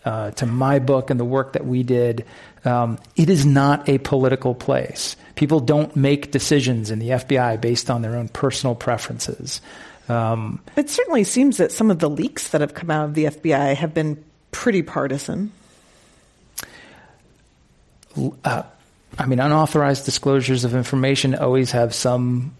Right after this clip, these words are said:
Speaker 1: ulterior motive. Uh, it definitely seemed in that fall of twenty sixteen that there was politics behind or political motive behind some of them. That's very different than saying that the investigators on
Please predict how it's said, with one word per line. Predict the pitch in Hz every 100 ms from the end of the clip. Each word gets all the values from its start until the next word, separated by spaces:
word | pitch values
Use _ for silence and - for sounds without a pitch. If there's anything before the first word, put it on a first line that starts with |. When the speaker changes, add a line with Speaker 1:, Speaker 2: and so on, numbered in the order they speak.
| _ _ _ -
Speaker 1:
ulterior | 135 - 131 123
motive. | 117 110 101 - 127 - _ - _ -
Uh, | 110 107 104
it | - -
definitely | - 123 - 143 156 131
seemed | - 143 139 160 165
in | - 143
that | 127 120
fall | - 120 131
of | 139
twenty | 127 - 135
sixteen | 123 131 - - 131 170 202
that | 160 110
there | 120
was | 110 107
politics | - - 120 113 - 110 -
behind | 113 117 117 117 113 117 -
or | -
political | 107 - 127 120 127
motive | 120 120 117
behind | 120 117 117
some | - 123
of |
them. | 143 170 - - - - -
That's | 139 147
very | 147 165 151
different | 127 156 147 110
than | - 110
saying | - 139 139 139 123 110
that | 113
the | 120
investigators | 120 113 127 135 - 127 127 117 107 104 -
on | 123 123 123 123 120